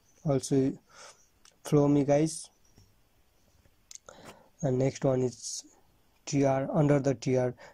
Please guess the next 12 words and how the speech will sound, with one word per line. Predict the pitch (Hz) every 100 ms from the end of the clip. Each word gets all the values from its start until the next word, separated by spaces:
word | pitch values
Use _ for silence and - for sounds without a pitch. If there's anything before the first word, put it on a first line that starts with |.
| _
table | 151 135 135 131
data. | 135 127 139 131 139 _ _ _ _ _ _ _ _ _ _ _ - - - _ -
This | 131 -
table | - 147 135 139
data | 131 131
will | 131
be | 131
one, | 131 135 135 131
two, | - 135 135 -
three, | 139 135
four, | 131 - - 135 135 _ _
five, | - 143 127 123